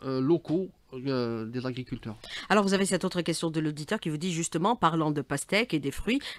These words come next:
Speaker 2: sachant que nous avons un climat semi-aride, voire même aride, euh, n'est-ce pas, euh, le temps d'investir dans la sensibilisation alimentaire pour manger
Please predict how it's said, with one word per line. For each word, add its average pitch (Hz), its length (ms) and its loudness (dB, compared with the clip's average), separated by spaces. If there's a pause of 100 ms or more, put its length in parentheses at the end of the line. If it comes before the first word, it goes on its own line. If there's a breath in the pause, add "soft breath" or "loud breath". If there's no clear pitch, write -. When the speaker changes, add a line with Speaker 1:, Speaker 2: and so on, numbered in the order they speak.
Speaker 2:
sachant - 380 -2
que - 100 -4
nous 156 200 0
avons 151 200 -2
un 160 80 -2
climat 160 320 0
semi-aride, 156 800 0
voire 139 240 -2
même 139 220 0
aride, 180 320 0 (280 loud breath)
euh, 165 280 12
n'est-ce 196 240 2
pas, 196 480 10
euh, 170 120 6
le 165 160 6
temps 220 280 2
d'investir 185 600 2
dans 143 120 -2
la 135 100 -4
sensibilisation 165 1300 2
alimentaire 143 480 0
pour - 180 -6
manger 151 400 -2